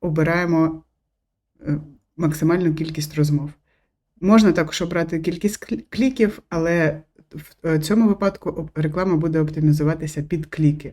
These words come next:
а нам пови-, е, потрібні повідомлення, тому ми залишаємо, е, цей вибір. Далі. Тут ми правила не створюємо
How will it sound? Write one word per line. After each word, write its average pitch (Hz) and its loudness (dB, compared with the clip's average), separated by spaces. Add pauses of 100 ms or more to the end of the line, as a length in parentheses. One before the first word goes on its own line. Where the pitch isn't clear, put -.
(100)
а 156 -6
нам 220 2
пови-, 160 -2
е, 151 2
потрібні 160 0
повідомлення, 147 -2
тому 175 -2
ми 175 0
залишаємо, 151 0 (500)
е, 139 -6
цей 143 0
вибір. 135 -10 (1160)
Далі. 156 2 (1700)
Тут 190 2
ми 156 4 (240)
правила 147 4
не 165 4
створюємо 277 2